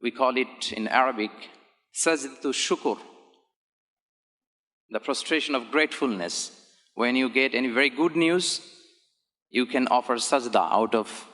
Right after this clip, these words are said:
gratitude to Allah. And the second one, this is beyond salah,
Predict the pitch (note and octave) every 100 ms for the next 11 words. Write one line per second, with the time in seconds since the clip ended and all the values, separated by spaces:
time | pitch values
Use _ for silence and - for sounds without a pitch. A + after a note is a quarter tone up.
0 | - A2+ C#3 - D3 - G2 - A#2+ F#2+
1 | F2+ - - - _ _ _ _ _ _
2 | _ _ _ _ _ _ _ _ _ _
3 | _ - D3 D#3+ D#3+ E3+ E3 F3+ C#3+ A2+
4 | - D#3 D#3+ F3+ D#3 - - - _ _
5 | _ _ _ _ B2+ B2 E3+ F3 E3 -
6 | C#3+ G2 E2+